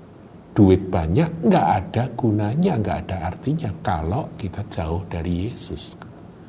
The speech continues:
Sebab itu mari, saudaraku, kita fahami akan firman Tuhan ini. "Aku telah mendukung kamu di atas sayap Raja Wali dan membawa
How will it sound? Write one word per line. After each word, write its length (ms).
Sebab 360
itu 200
mari, 340
saudaraku, 560
kita 540
fahami 640
akan 480
firman 480
Tuhan 320
ini. 300
"Aku 460
telah 240
mendukung 640
kamu 320
di 160
atas 400
sayap 320
Raja 400
Wali 320
dan 240
membawa 480